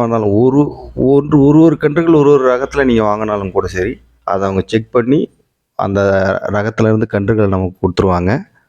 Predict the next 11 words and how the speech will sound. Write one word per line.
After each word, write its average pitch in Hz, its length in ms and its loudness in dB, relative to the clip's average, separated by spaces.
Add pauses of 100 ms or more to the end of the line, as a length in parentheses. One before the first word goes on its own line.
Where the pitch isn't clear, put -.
(200)
இந்த 113 200 0
ரிசர்ச் 170 420 0
சென்டர்ல 165 520 2 (120)
இங்க 113 220 0
பார்த்தீங்கன்னா 120 480 0
தெரியும், 110 540 -2 (120)
தென்னை 120 280 0
மரங்கள்ல 113 520 2
வந்து 107 380 0 (380)
இந்த 127 300 2
மாதிரியான 104 800 0